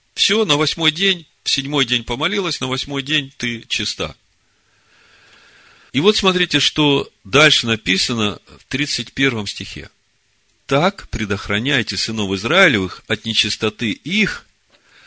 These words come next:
чтобы они не умерли в нечистоте своей,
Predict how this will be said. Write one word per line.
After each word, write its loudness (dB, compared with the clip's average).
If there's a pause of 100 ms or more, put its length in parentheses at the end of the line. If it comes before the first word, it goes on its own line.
(180)
чтобы 0
они 0
не 2
умерли 2
в -8
нечистоте 0
своей, -2